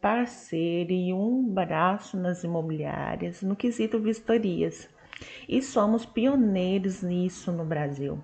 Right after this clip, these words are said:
Viemos crescendo exponencialmente nesse cenário difícil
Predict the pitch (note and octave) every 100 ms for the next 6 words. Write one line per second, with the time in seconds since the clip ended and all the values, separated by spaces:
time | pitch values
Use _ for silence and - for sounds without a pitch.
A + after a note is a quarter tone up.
0 | - - _ - - - - F3+ F#3+ G3
1 | F#3+ - F#3+ F#3+ - F#3 F3 F3 F3 B3
2 | C4 A#3 G#3+ F3+ F#3 F3+ D#3+ D#3+ E3+ G3
3 | - E3+ E3 F3 - E3 D#3+ D#3+ E3 F3+
4 | F#3+ - D#3 D#3+ E3+ - F#3